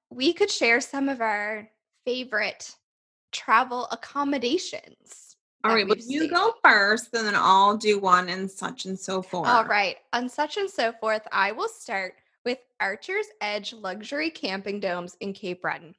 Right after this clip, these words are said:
Speaker 1: in Judique, Cape Breton, which um, I've talked about before, we talked about this on our Cape Breton Part One episode,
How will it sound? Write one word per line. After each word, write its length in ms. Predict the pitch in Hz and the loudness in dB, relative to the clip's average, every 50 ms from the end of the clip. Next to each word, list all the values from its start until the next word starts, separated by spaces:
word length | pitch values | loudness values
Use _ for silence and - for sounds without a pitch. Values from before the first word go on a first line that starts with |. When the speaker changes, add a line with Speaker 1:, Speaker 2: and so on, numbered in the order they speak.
| _ - _ _ _ _ _ _ - | _ -20 _ _ _ _ _ _ -6
Speaker 1:
in 180 | 226 220 214 | -4 -4 -4
Judique, 480 | 233 233 226 226 170 - - - - _ | -4 -6 -6 -6 -6 -8 -10 -10 -18 _
Cape 260 | - - - 151 - - | -18 -16 -16 -16 -10 -8
Breton, 340 | 170 156 135 156 170 180 185 - | -8 -8 -8 -10 -14 -16 -6 0
which 480 | 240 262 - - - - - - - _ _ _ _ _ _ - | 0 0 0 -2 -8 -12 -12 -12 -14 _ _ _ _ _ _ 0
um, 340 | 226 233 226 214 214 214 - - | 2 4 4 4 2 0 0 4
I've 180 | - 226 339 - | 4 4 4 4
talked 360 | - 311 277 294 311 277 269 | 2 4 4 4 4 2 -6
about 220 | 269 262 247 240 - | -8 -8 -8 -8 -10
before, 420 | 208 - - 208 196 208 220 240 | -12 -12 -8 -6 -4 -2 -2 -4
we 140 | 240 220 220 | -4 -8 -12
talked 300 | - 233 196 202 - - | -2 -2 -2 -2 -2 -6
about 140 | 208 202 - | -16 -12 -8
this 200 | 202 208 - - - - | -10 -10 -10 -10 -8 -6
on 260 | 196 196 190 190 190 | -4 -4 -4 -4 -6
our 280 | - - 196 190 185 190 | -6 -6 -4 -2 -4 -4
Cape 260 | 190 - - 226 226 | -6 -6 -8 -6 0
Breton 240 | - 185 - 202 240 | 2 0 0 0 -6
Part 260 | - - 190 - - | -4 -4 -4 -4 -2
One 200 | 175 190 202 226 | -4 -4 -4 0
episode, 680 | - 160 175 - 180 - - - 190 180 180 185 202 | -2 -2 -2 -2 -10 -18 -14 -10 -8 -6 -4 -4 -6